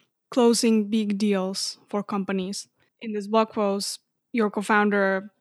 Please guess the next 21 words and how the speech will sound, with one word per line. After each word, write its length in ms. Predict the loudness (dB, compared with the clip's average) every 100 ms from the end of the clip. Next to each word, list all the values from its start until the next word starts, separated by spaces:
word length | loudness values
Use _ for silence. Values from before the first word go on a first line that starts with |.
| _ -4
tries 220 | -2 0
to 80 | 2
motivate 560 | 2 2 0 -2 -4
you 240 | -6 -6 -8
because 280 | -8 -4 0
you 80 |
lost 400 | 2 2 2 -2
a, 240 | -2 -2 -4 -12 _ -12
a 80 | -10
client 600 | 2 4 6 6 2 0
and 300 | -2 -4 -8 -16 -14
he's 260 | -4 -4
telling 240 | -2 0 0
you, 140 | 0
"You've 240 | 0 -2 0
closed 280 | 0 2
big 180 | 0 -2
deals 360 | 2 4 4 2
before." 640 | -2 0 2 2 2 0 -6 -20 -2
What 260 | 4 6
is 460 | 6 4 0 -2